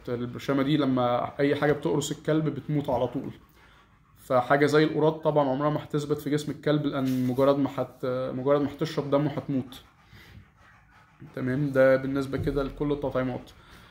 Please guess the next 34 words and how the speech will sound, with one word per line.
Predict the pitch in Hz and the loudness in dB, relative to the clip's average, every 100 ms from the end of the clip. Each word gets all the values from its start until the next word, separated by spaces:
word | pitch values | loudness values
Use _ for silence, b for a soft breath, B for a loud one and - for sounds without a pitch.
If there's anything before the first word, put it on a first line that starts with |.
| B B - - | B B -6 0
ال-، | 139 139 131 131 131 131 131 135 123 B B B - | 2 4 6 6 6 6 4 2 -2 B B B -8
السؤال | 143 139 185 147 | -6 -4 4 4
برضو | 147 147 147 | 6 2 0
اتسأل | - 160 156 | -2 2 4
إن | 151 139 | 4 4
هو | 143 147 | 4 6
لو | 143 151 151 | 6 6 4
التط-، | 143 135 127 - | 0 -4 -6 -6
لما | 127 120 123 | -6 -4 -4
الكلب | 123 147 147 | -2 -2 2
ياخد | 151 147 147 | 0 0 -6
تطعيم، | 139 135 131 | -2 0 2
هل | 139 | 2
ينفع | 139 143 | 2 0
تنزل | 131 143 143 139 | 0 0 0 -2
بالكلب | - - 143 | -2 0 0
ولا | 139 127 | 0 -2
ما | |
ينفعش | 123 131 127 | -2 -4 -4
تنزل | 143 131 127 | -2 -2 -2
بالكلب؟ | 127 - 127 117 B B B B B | -4 -2 -2 -4 B B B B B
الكلب | - - 151 151 | -2 2 4 2
قبل | 151 147 | 2 2
ما | 143 | 2
ياخد | 147 | 0
التطعيمات | 151 147 127 131 143 | -4 -4 -4 -2 -2
بتاعة | 147 127 131 | -2 -4 -4
البارفو | 127 143 143 | -2 0 0
والديستمبر | 139 131 - 151 151 175 | 0 -6 -4 -4 0 0
ممكن | 160 151 147 139 | 0 -2 -2 0
يخرج | 135 156 - 143 | 2 0 0 0
عادي، | 135 139 156 180 175 | 4 6 4 2 -2
بس | 127 - 147 | -4 -4 -4
لازم | 135 139 143 | 0 2 2